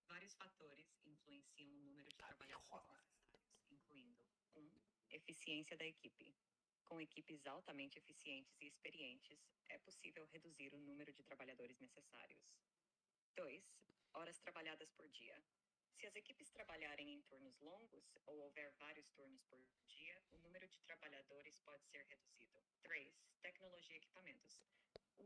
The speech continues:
Speaker 1: uso de tecnologia avançada e equipamentos de construção pode aumentar a eficiência e reduzir a necessidade de mão de obra. Quatro, tipo de construção. Alguns métodos
Speaker 2: <laughs>
Speaker 1: de construção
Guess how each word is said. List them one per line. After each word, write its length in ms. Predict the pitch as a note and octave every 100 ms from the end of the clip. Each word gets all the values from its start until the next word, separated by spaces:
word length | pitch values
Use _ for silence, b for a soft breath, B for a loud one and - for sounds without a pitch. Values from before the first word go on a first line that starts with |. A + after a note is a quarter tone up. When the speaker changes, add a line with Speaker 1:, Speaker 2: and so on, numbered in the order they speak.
| G3 G#3+
Speaker 1:
uso 160 | G3+
de 120 | G3 F#3+
tecnologia 800 | E3+ E3+ F3 E3+ D#3+ - C3+ C#3
avançada 580 | D3 C#3+ - C3 B2+
e 80 | C3+
equipamentos 520 | C3 - C3+ C3 C3
de 80 | -
construção 680 | - C3+ - D3 - C3+ C#3 - _ _ _ -
pode 240 | D3 C#3
aumentar 380 | D3+ D3+ C#3 D3
a 40 | C#3+
eficiência 680 | D3+ F#3 - G3 C#3 D3 D#3
e 100 | D3+
reduzir 400 | D3+ D3 D3 C#3
a 40 | C#3+
necessidade 680 | C#3+ - - C#3+ B2 B2 -
de 120 | C3+
mão 140 | C3
de 120 | B2+ A#2+
obra. 320 | A2 - - - _ _ _ _
Quatro, 300 | E3 - - - _ _
tipo 240 | - G#3+ G#3+
de 100 | G#3
construção. 580 | G#3 G#3 - - - G3+ - _ _ _ _ -
Alguns 480 | D3 C#3 F#3+ B3 -
métodos 560 | E3 E3+ F3+ E3 G#2+
Speaker 2:
<laughs> 0 |
Speaker 1:
de 100 | -
construção 600 | - - - - - -